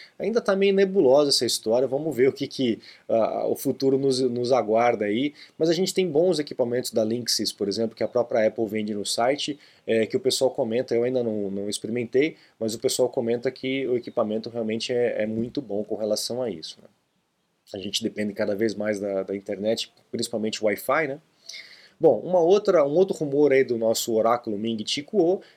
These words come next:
é com relação ao HomePod. Parece que a Apple tá insistindo no HomePod, mesmo ele ser, é, um fracasso de vendas comparado com a concorrência, né? A Apple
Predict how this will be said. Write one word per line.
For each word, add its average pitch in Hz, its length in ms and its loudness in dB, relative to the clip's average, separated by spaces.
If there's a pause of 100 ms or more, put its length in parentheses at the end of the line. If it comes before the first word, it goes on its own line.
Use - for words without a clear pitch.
é 180 80 2
com 180 140 0
relação 180 440 2
ao 185 160 2
HomePod. 165 600 2
Parece 127 280 2
que - 80 -4
a 147 60 2
Apple 170 160 -2
tá 165 140 -4
insistindo 185 520 0
no 175 160 -2
HomePod, 160 500 0
mesmo 226 340 -2
ele 226 120 -2
ser, 151 480 2 (360)
é, 120 80 -2
um 123 120 -2
fracasso 127 600 0
de 113 100 -6
vendas 131 400 0
comparado 110 540 0
com 101 260 -4
a - 20 -8
concorrência, 127 760 -4
né? 135 160 0 (340)
A 147 180 4
Apple 196 200 2